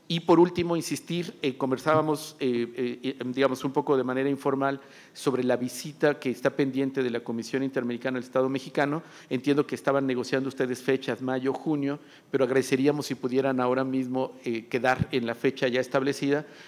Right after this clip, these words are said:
y que no sea solo las fronteras, sino que pueda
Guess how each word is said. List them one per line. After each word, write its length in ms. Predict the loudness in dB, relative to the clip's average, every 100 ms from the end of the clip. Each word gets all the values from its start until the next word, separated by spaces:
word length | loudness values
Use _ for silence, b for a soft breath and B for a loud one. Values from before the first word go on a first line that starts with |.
| B
y 120 | -8 0
que 200 | 2 2
no 200 | 0 0
sea 160 | 0
solo 360 | -2 4 6 6
las 160 | 2
fronteras, 640 | 2 0 4 4 4 0 -8 B B
sino 540 | -6 2 4 4 2 2
que 380 | 0 0 -2 4
pueda 420 | 6 6 4